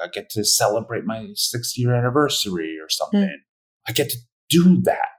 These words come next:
Speaker 1: instead of talking about it, if that makes
Speaker 2: Mm-hmm.
Speaker 1: sense.
Speaker 2: Yeah.
Speaker 1: Because, you know, like, kids, they always say this about kids. Kids do what you do, not what you say. So if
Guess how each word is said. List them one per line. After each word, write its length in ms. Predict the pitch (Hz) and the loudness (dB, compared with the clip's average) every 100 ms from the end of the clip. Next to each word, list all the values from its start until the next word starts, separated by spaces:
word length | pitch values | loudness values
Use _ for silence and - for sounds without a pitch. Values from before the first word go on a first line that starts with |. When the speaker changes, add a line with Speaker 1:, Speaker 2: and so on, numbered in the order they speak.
| _ _ - | _ _ -6
Speaker 1:
instead 320 | 90 - 110 | -4 2 2
of 160 | 101 - _ _ - | 2 -4 _ _ -8
talking 560 | - 143 139 - 95 82 | -2 -2 -4 -6 -6 -6
about 420 | 76 - - 57 | -6 -4 -4 -6
it, 80 | 58 | -8
if 100 | - | -6
that 160 | 80 71 | -4 -4
makes 220 | 73 73 | -6 -4
Speaker 2:
Mm-hmm. 260 | 175 65 196 | -4 -4 -8
Speaker 1:
sense. 140 | - | -10
Speaker 2:
Yeah. 200 | 175 208 202 _ | -8 -8 -8 _
Speaker 1:
Because, 300 | - 117 117 | -2 2 2
you 60 | 120 | 4
know, 200 | 120 110 | 4 4
like, 300 | 104 101 - | 2 0 -6
kids, 540 | - 139 - - - _ _ | -2 0 0 -4 -6 _ _
they 140 | 104 107 | 2 4
always 240 | 110 107 | 2 0
say 120 | 104 | -2
this 180 | 98 - | -4 -4
about 220 | 110 - | -4 -4
kids. 240 | - 90 - | -12 -12 -12
Kids 380 | - 113 98 | -2 -2 -2
do 180 | - 101 | -2 0
what 160 | 95 - _ - | 0 -4 _ -14
you 220 | 87 80 | -14 -10
do, 280 | 98 101 80 | -4 -4 -2
not 180 | 85 82 | 0 0
what 100 | 65 | -2
you 80 | 60 | -8
say. 340 | - - 87 - | -4 0 0 0
So 280 | - 78 | -6 -8
if 60 | 78 | -10